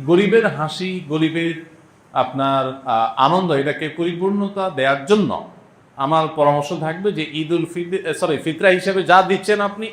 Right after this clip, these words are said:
এক্সট্রা হিসাবে, এটা ফিতরার অংশ না, বোনাস হিসেবে, নফল হিসাবে আপনি তাকে পারলে, আহ, দুই কেজি মুরগি কিনে দেন। গরুর গোশত অনেক দাম,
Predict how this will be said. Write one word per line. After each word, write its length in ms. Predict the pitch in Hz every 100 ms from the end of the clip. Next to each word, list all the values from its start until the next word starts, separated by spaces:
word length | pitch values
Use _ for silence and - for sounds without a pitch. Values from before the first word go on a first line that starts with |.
| -
এক্সট্রা 340 | 214 214 247
হিসাবে, 340 | 202 165 156 131
এটা 160 | 160
ফিতরার 340 | 147 175 190 175
অংশ 220 | 139 123
না, 220 | 110 85 - _ _
বোনাস 200 | 135 165
হিসেবে, 280 | - 175 175
নফল 280 | 151 147 180
হিসাবে 400 | 175 196 220 269 - - _ -
আপনি 220 | 139 147
তাকে 200 | 139 147
পারলে, 380 | 139 139 135 127 - - _ -
আহ, 440 | 117 117 113 110
দুই 100 | 123
কেজি 200 | 131 120
মুরগি 260 | 123 127 117
কিনে 180 | 110 98
দেন। 140 | 92 - - _ _ -
গরুর 180 | 135 143
গোশত 260 | 135 -
অনেক 340 | 151 139 151 123
দাম, 280 | 131 110